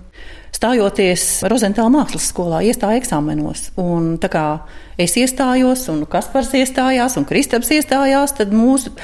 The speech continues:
tas ceļš kaut kā sāka ritēt tā kā paralēli. <laughs> Mēs viens otru zinām faktiski no piektās klases.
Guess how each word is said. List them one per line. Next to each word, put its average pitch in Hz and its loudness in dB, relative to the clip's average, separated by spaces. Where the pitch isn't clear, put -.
tas 196 0
ceļš 269 0
kaut 240 0
kā 262 2
sāka 247 2
ritēt 247 0
tā 247 -2
kā - -2
paralēli. 196 2
<laughs> 247 4
Mēs 220 -2
viens 233 2
otru 269 2
zinām 254 2
faktiski 240 -2
no 220 0
piektās 233 -4
klases. - -6